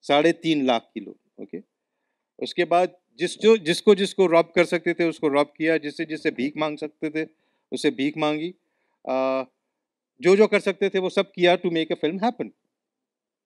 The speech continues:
It is a question of whether you believe in yourself and your vision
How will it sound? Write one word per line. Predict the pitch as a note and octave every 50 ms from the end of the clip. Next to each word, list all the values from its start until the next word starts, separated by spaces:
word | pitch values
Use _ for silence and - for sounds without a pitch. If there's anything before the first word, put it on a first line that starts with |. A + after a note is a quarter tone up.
| _ _ _ _ - - _ _ _ _ _ _ - -
It | D#3 D#3
is | G3 F#3+ G3+
a | G#3
question | - E3 D#3 D3 - - F3 F3+ F#3+
of | G3+ E3+ -
whether | B2+ B2+ A#2+ A#2+ C#3+ D#3 D#3+ F3 F3 - _ _ _ _ _ _ _ _ _ _ _ _ _ _ _ _ _ _ - C3
you | B2+ D3+ C#3+
believe | C3 B2+ C3+ B2+ C3 D3+ E3 D#3+
in | E3+ E3 D#3
yourself | C3+ C3 B2+ C3 B2+ - - D3+ F3+ A3+ -
and | - G3+ F#3+ F#3+
your | F#3 F#3
vision | E3+ E3+ E3 C#3+ D#3 E3 E3+ F3 F3